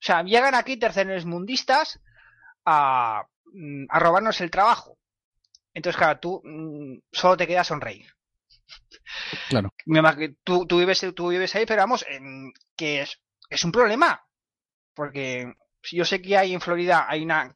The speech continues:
Speaker 1: ca-, en, hay mucho venezolano, en España ni te cuento.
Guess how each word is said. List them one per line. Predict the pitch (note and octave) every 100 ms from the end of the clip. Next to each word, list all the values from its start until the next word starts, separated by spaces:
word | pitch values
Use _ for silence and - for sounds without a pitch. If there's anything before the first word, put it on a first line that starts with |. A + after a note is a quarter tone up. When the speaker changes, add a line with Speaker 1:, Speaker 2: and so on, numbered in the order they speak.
| _
Speaker 1:
ca-, | - E3+
en, | E3+ D#3+ D3+ B2+ D3
hay | D#3 D#3
mucho | E3 E3 D#3+ D3 D3 C#3+ C#3+ C#3 C#3
venezolano, | C#3+ - E3 A3 A3
en | D#3
España | D#3 - F3 E3+ -
ni | D3+ D3+
te | D3 C#3
cuento. | E3 A3 A3 G3+ D4+